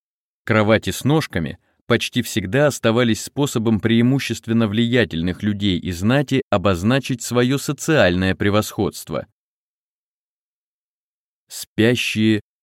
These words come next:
высоко. Учитывая, что социальное неравенство — отличительная черта цивилизации,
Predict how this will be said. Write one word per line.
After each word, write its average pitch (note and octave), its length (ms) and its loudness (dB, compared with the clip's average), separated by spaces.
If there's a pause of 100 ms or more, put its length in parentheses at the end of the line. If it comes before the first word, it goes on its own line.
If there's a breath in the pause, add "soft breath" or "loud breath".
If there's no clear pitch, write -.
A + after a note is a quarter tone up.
высоко. A2 720 -2 (1800)
Учитывая, F3 520 2
что C#3 180 -4
социальное C3 560 2
неравенство — G#2 720 2
отличительная F#2 640 -2
черта G#2 380 0
цивилизации, A#2 920 -2